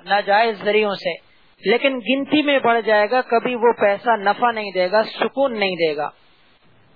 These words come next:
گھر رقم سے بھر جائے گا، بہت اچھا محل بن جائے گا، بہت اچھی سواری سفر کو مل جائے گی، لیکن سکون نہیں آئے گا۔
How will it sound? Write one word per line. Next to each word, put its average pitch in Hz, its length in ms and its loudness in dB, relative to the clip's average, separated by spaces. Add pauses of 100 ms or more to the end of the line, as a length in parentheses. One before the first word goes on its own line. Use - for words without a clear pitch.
گھر 254 200 2
رقم 247 400 0
سے 294 180 0
بھر 226 200 -2
جائے 180 300 -4
گا، 202 100 -4 (720)
بہت 247 240 4
اچھا 285 320 2
محل 254 360 2
بن 254 220 2
جائے 180 340 0
گا، 185 160 -6 (560)
بہت 277 280 4
اچھی 277 320 -4
سواری 226 400 4
سفر 254 320 2
کو 254 140 0
مل 208 200 -2
جائے 185 220 2
گی، 190 220 -8 (440)
لیکن 247 360 0
سکون 262 600 0
نہیں 220 260 -2
آئے 165 240 0
گا۔ 147 140 -8